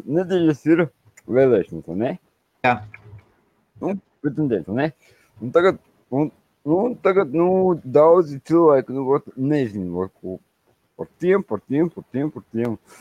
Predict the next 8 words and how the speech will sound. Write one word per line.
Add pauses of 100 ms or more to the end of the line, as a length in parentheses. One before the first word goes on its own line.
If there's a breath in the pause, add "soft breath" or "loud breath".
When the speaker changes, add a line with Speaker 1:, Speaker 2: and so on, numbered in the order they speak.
(260 loud breath)
Speaker 2:
Jā. (540)
Speaker 1:
Es
varu, (380)
es
varu (200)
pateikt,
kā
es